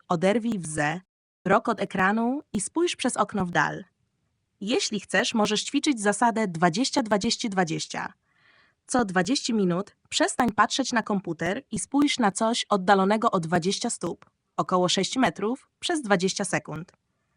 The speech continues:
Wstawaj z krzesła co dwie godziny i rób piętnaściominutową przerwę między sesjami.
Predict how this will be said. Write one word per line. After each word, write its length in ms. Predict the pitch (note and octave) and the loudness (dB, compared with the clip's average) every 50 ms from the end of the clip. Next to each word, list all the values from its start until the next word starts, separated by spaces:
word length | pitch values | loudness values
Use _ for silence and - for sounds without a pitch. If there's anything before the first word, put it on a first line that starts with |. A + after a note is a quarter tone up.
| _ _ | _ _
Wstawaj 420 | - - - - E4 G4+ G#4 G#4 F#4+ | -14 -2 0 2 2 4 2 0 0
z 60 | - | -2
krzesła 380 | - - C4+ C4 - - C4+ | -2 0 0 0 2 0 0
co 160 | B3+ - B3+ B3 | 0 0 0 0
dwie 180 | A3 A3+ D#4 | 0 0 0
godziny 500 | C4 D#4 C#4 G#3 G3 D#3+ D#3 E3 F3 G#3 - _ _ _ _ _ _ | 0 0 0 0 0 0 0 0 -2 -4 -8 _ _ _ _ _ _
i 120 | A#3 A#3+ | 0 2
rób 180 | B3+ D#4+ D#4+ - | 4 2 2 2
piętnaściominutową 1000 | - C4 - - C#4+ D#4+ F#4 - - F4 D#4 D#4 C#4+ C#4 - C#4+ C#4 C#4 C#4 C4+ | 0 0 2 2 2 2 2 2 2 2 4 4 4 4 4 4 4 4 4 4
przerwę 380 | - - G3 F3 F3 F3+ F#3 | 4 2 2 2 2 2 2
między 300 | F3+ E3+ E3 E3 D#3 F3+ | 2 2 0 0 -2 -4
sesjami. 640 | - - E3+ - - D#3+ D3+ D3+ D3+ D3+ D#3+ - | -4 -4 -4 -4 -2 -2 -2 -2 -4 -6 -10 -12